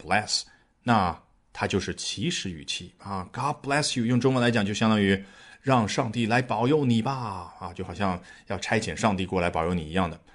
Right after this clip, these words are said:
好，回到原文，New York Governor Andrew Cuomo has demanded，啊，这个 demand，一个人他要求，诶，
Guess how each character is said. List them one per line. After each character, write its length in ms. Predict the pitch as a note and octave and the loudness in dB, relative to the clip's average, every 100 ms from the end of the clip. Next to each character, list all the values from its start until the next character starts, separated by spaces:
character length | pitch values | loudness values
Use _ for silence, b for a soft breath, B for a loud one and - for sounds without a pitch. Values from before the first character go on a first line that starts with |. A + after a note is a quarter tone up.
| - | -6
好， 240 | D#3 - | -6 -6
回 140 | - E3 | 0 4
到 180 | G#3+ E3 | 4 4
原 220 | B2 D3 | 4 4
文， 260 | A#2+ B2+ B2+ | 2 2 -2
New 140 | C#3+ | -2
York 120 | D3 | -2
Governor 400 | D3 B2+ B2 A2+ - | 0 0 0 -2 0
Andrew 360 | D3 F3+ F#3 F3+ | 2 6 6 6
Cuomo 500 | G3+ F3+ A2+ F2 E2 | 6 6 6 4 0
has 280 | A#2 B2 B2 b b b b - | 2 2 0 b b b b 4
demanded， 800 | B2+ A#2 A#2+ F3+ F#3+ B2+ D2+ - - - | 6 8 6 6 4 4 2 -2 -18 -12
啊， 200 | F#2 E2+ | -12 -10
这 120 | - | -6
个 80 | B2 | -4
demand， 640 | A2 A2+ G2+ A2 G#3 - A2+ | 0 2 2 0 0 0 0
一 100 | B3 | 4
个 120 | E3+ | 4
人 100 | C#3 | 4
他 80 | C#3+ C#3+ | 0 -2
要 260 | E3 F#3 G3 | 2 4 4
求， 400 | G3 - D2 E2 - _ - - | 2 -4 -8 -12 -18 _ -20 -14
诶， 120 | C3+ | -14